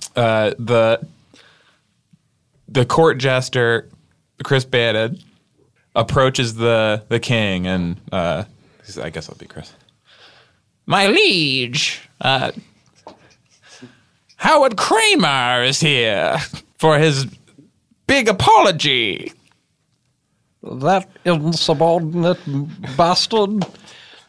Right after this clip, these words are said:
Speaker 2: It better be one big apology if he wants to keep his head.
Speaker 1: June, R-, June Raphael and, uh, Susan Orlean, uh, are,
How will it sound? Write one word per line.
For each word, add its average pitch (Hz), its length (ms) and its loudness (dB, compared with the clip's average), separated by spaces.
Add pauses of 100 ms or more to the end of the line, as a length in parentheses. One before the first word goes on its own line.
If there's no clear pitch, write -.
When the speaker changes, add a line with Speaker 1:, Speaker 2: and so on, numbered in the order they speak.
(100)
Speaker 2:
It 180 540 0
better 175 180 2
be 185 140 4
one 202 380 2
big 214 240 0
apology 202 560 2
if 180 120 0
he 202 100 2
wants 240 320 2
to 254 100 -2
keep 339 300 0
his 294 200 0 (140)
head. 170 480 2 (1700)
Speaker 1:
June, 143 600 2
R-, 143 380 -2
June 139 220 0
Raphael 113 880 0 (680)
and, 110 320 0
uh, 101 380 2
Susan 113 320 -2
Orlean, 123 680 0
uh, - 40 -4
are, 104 460 0